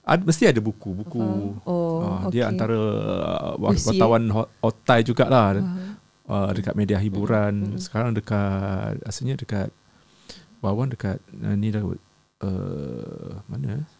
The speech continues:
Speaker 1: Lupa dah Wawan. Okey, Ash, thank
Speaker 2: Okey,
Speaker 1: you so much,
Speaker 2: thank
Speaker 1: eh.
Speaker 2: you so much, Budi.
Speaker 1: Jumpa lagi di lain masa. Uh, thank you juga kepada Jiman Casablancas ni. Ah.
Speaker 2: Thank you. Thank you,
Speaker 1: <laughs>
Speaker 2: Badiman.
Speaker 1: Okey, thank you.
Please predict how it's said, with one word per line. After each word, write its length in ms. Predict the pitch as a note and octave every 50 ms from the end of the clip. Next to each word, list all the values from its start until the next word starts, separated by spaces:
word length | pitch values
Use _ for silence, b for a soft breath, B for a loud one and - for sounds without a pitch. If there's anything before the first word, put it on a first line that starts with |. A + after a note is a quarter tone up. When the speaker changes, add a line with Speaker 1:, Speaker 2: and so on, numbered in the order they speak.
| _
Speaker 1:
Lupa 340 | - - - - - F#2 F2+
dah 140 | - F2 - - - - -
Wawan. 240 | - F2+ F#2+ F2+ F#2+ G#2 G#2+ - - _ B B B B B B B B B B B B B B
Okey, 200 | - - F#3 F3 D#3 -
Ash, 320 | - - D3 C#3 - - -
thank 220 | - - C#3+ B2+
Speaker 2:
Okey, 80 | - E3+
Speaker 1:
you 20 |
so 120 | D3+ F3+ E3
much, 180 | D#3+ E3 F3
Speaker 2:
thank 160 | - F#3 G#3
Speaker 1:
eh. 20 | G#3+
Speaker 2:
you 80 | A3
so 80 | G#3+ A3
much, 300 | G#3+ G#3+ G3+ - - -
Budi. 160 | F#3 F3+ E3+
Speaker 1:
Jumpa 240 | D3 C#3+ E3 F3+ F#3+
lagi 400 | E3+ F3 D#3+ F3 F3+ F#3 F#3 F3+ - - _
di 80 | - B2+
lain 160 | A#2+ B2 C3+
masa. 400 | C3 C3 C3 - D#3 E3+ F3 D#3+ B B B B B B B
Uh, 160 | B B2+ B2+
thank 200 | C3 - D3+ D3
you 80 | - D#3+
juga 180 | E3 E3 F#3+ -
kepada 240 | - - D#3+ D#3+
Jiman 320 | E3 C3+ D#3 F3 F#3 F3+ D3
Casablancas 680 | B2+ - D#3+ - E3+ D3 D3+ D#3 F3+ F3 - F#3+ - -
ni. 160 | F#3+ C#3 G2+ G2
Ah. 280 | G#2+ G#2+ A2 A2 C3+
Speaker 2:
Thank 160 | B2 - D#3+ -
you. 140 | - - F#3+ F#3 F#3 F3+
Thank 400 | - E4 E4+ - - F4+ D4 C4+
you, 120 | B3 A3+ G#3+
Speaker 1:
<laughs> 20 |
Speaker 2:
Badiman. 380 | G#3 G#3 D#3+ D3+ C#3+ C#3+ - G#3
Speaker 1:
Okey, 240 | G#3 G#2+ C#3 D3 C3
thank 220 | A#2+ - C#3+ D4 A#3+
you. 140 | - D4+